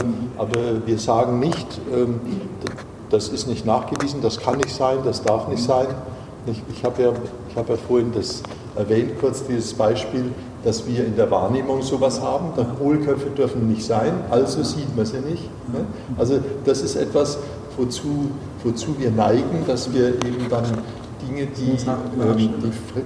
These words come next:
die fremd sind, die, die nicht ins Weltbild passen, dass man sagt, weg damit, das ist falsch. Sollte man nicht machen,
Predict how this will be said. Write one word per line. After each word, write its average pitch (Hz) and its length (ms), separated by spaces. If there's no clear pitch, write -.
die 120 100
fremd 147 360
sind, 165 340
die, - 60
die 127 40
nicht 151 180
ins 120 220
Weltbild - 440
passen, 135 240
dass 123 140
man 123 100
sagt, 117 500
weg 113 120
damit, 101 400
das - 180
ist - 140
falsch. - 400
Sollte 139 280
man 143 100
nicht 170 200
machen, 165 260